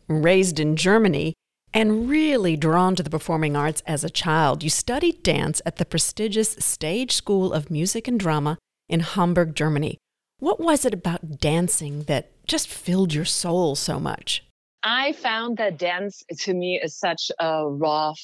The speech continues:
Speaker 2: form of emotion. And I think a lot of people who are drawn to the performing arts, that's their first vehicle, for instance, to get into, because it is just so pure, it's so bare, and it's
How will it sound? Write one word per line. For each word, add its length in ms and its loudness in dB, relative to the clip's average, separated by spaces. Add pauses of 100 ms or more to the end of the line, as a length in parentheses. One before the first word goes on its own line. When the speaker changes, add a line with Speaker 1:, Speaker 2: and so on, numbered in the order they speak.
(100)
Speaker 2:
form 480 -2
of 320 0
emotion. 580 0
And 240 -2
I 180 -2 (100)
think 240 2 (360)
a 60 4
lot 220 4
of 100 0
people 380 0
who 160 2
are 80 2
drawn 460 0
to 180 0
the 40 0
performing 440 -6
arts, 360 -2 (460)
that's 320 0
their 160 2
first 460 -4
vehicle, 640 0
for 160 -4
instance, 400 -6
to 80 -4
get 200 -2
into, 440 2 (320)
because 420 2
it 160 0
is 160 -2
just 300 -2
so 180 2
pure, 380 2
it's 180 -2
so 200 0
bare, 460 2
and 140 -2
it's 180 -4